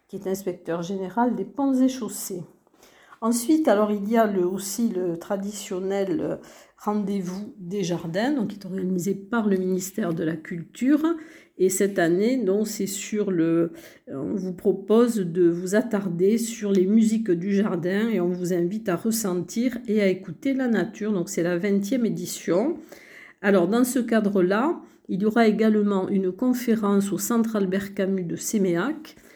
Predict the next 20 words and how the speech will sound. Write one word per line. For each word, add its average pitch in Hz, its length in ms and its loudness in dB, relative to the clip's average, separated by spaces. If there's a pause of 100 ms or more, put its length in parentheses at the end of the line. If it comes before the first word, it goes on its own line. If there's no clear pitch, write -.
(200)
à - 60 -6
la 180 140 2
découverte 226 680 2
de 175 160 0
la 185 120 -2
permaculture 202 960 -2
le 226 80 4
vendredi 190 640 2
deux 165 240 0
juin 196 380 4
à 160 80 2
dix-huit 190 420 -2
heures 170 160 -10
trente. 233 480 -4 (420)
Elle - 80 -6
sera 190 280 0
donnée 185 240 2
par 170 180 -4
Loïc 196 420 0
Etcheberry 190 840 2